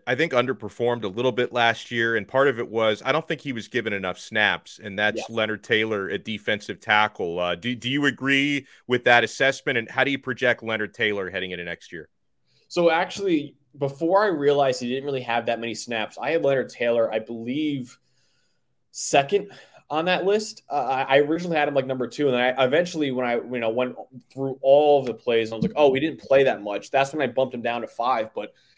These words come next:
Speaker 2: you know, you're talking about tools. I mean, he was a former top ten recruit. And in terms of the percentages,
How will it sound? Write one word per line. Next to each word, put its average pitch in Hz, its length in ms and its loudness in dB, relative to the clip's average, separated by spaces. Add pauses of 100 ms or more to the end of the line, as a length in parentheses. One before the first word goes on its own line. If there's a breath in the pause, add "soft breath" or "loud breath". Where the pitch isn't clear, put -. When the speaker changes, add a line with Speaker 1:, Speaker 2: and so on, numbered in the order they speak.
Speaker 2:
you - 80 -8
know, 151 80 2
you're 151 80 0
talking 156 280 0
about 147 200 -2
tools. 139 540 4
I 120 100 -2
mean, 120 80 -8
he 127 140 -4
was 135 100 -6
a 123 80 -4
former 135 340 -2
top 127 320 -6
ten 123 220 -8
recruit. 123 500 -6 (360 soft breath)
And 135 340 0 (220)
in 147 160 0
terms 185 440 -4
of 156 280 -2
the 135 300 -6
percentages, 131 1120 -6